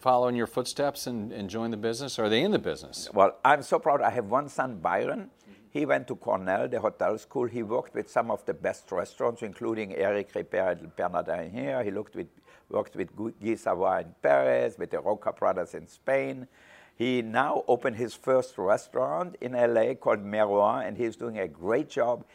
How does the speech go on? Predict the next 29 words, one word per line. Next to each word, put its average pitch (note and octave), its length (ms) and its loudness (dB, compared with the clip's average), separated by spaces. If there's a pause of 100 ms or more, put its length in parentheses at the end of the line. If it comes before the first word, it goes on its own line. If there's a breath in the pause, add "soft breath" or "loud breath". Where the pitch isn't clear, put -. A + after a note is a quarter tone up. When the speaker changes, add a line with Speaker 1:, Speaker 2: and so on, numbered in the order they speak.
(240 soft breath)
Speaker 2:
He's B2 160 -6
not D3+ 200 2
only C#3 220 2
a G#2+ 40 0
good A2+ 240 0
cook, - 260 -6
but B2 140 -2
he's C3 180 -10
also C#3 300 -2
very B2 300 -2
personable, A2+ 600 -2
and F#2+ 140 -4
he's G#2 140 -4
very A#2+ 280 -2
good A2+ 220 -6
in F#2+ 100 -6
hospitality. G#2 920 -4
He's G2+ 180 -10
so - 380 -4 (100)
passionate G#2+ 540 -4
about D2 280 -6
it. - 120 -20 (580 soft breath)
When G#2 140 2
he D3 120 2
did D#3+ 160 4
his C#3+ 200 2
college C#3 560 0
application, B2 800 -4 (260 soft breath)
the A2+ 160 2